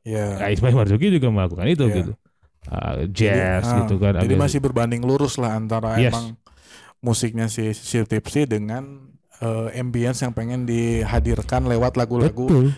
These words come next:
Speaker 1: Ismail Marzuki ini
Speaker 2: Betul,
Speaker 1: gitu.
Speaker 2: betul, betul, betul, betul. Pokoknya kolot lah. <laughs> Jazz-jazz yang, wah ini mah.
Speaker 1: Ya, swing-swing enak, ringan gitu lah.
Speaker 2: Iya.
Speaker 1: Mungkin kalau misalnya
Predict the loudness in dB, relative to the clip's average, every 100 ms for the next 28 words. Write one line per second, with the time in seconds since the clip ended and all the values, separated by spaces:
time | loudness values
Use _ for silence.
0 | -4 -12 -6 -4 -2 -2 -4 -4 0 2
1 | 2 2 2 2 4 4 4 2 2 2
2 | 4 4 4 2 2 2 2 2 2 2
3 | 2 2 4 2 -2 -6 _ _ -12 0
4 | 2 4 4 0 -2 -2 -4 -6 -18 -10
5 | -4 -2 0 0 2 2 0 2 2 2
6 | 0 2 0 0 -4 -2 -2 -4 -10 -10
7 | -6 -4 -2 -2 -2 -6 -6 -10 -10 -10
8 | -10 -6 -6 -4 -4 -4 -4 0 0 0
9 | -2 0 0 0 -4 -2 -2 -2 -4 -4
10 | -2 -2 -4